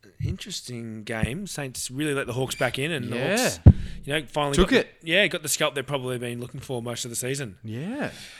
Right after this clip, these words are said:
Speaker 1: Um, the Saints' last seven games since round four have gone win, loss, win, loss, win, loss, win, loss. So they play s-, the Swans in two weeks' time. They're guaranteed a win.
Speaker 2: <laughs>
Speaker 1: Bad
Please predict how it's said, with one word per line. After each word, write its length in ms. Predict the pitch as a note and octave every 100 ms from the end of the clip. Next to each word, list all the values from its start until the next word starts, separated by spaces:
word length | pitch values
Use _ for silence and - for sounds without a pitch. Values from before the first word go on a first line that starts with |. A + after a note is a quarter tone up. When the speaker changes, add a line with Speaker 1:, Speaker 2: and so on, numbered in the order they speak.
| - - - - F#3 D3+
Speaker 1:
Um, 200 | C3 B2+
the 80 | B2
Saints' 280 | D#3+ E3 C3+
last 400 | C3+ C#3+ D3 -
seven 220 | D3 C3
games 380 | A#2+ A#2+ A#2 -
since 180 | A#2 B2
round 220 | A#2 A2
four 160 | B2
have 100 | C#3
gone 300 | A#2+ A#2 A2+ - _ _ -
win, 320 | C#3 E3 C3+
loss, 240 | B2 A#2+
win, 240 | C3 C#3+ B2
loss, 240 | A2 -
win, 220 | B2 A#2
loss, 200 | A2 G#2+
win, 220 | A#2 G#2+ A2
loss. 500 | A2+ - - - - - - - - - -
So 400 | - G#2 G2+ G2+ -
they 100 | A#2
play 140 | A2 A#2
s-, 160 | - -
the 80 | -
Swans 320 | - A2+ G#2
in 80 | G#2
two 160 | - A2
weeks' 180 | G#2
time. 360 | - A#2 A#2 C#3
They're 120 | A2+
guaranteed 480 | G#2 A2 G#2 - G#2+
a 60 | G2+
win. 240 | G2 -
Speaker 2:
<laughs> 40 | -
Speaker 1:
Bad 840 | G#3 G3+ - D#3+ D3+ - C#3 -